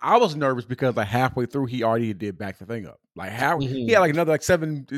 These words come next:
Speaker 1: plus
Speaker 2: <clears throat>
Speaker 1: minutes left. I was like, "Well, what else is he gonna do?"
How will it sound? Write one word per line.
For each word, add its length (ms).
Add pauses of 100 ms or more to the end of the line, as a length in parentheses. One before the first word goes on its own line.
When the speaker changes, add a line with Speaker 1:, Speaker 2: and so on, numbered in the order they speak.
(280)
Speaker 1:
plus 180
Speaker 2:
<clears throat> 20
Speaker 1:
minutes 240
left. 160
I 80
was 160
like, 140
"Well, 200
what 300
else 200
is 60
he 40
gonna 180
do?" 240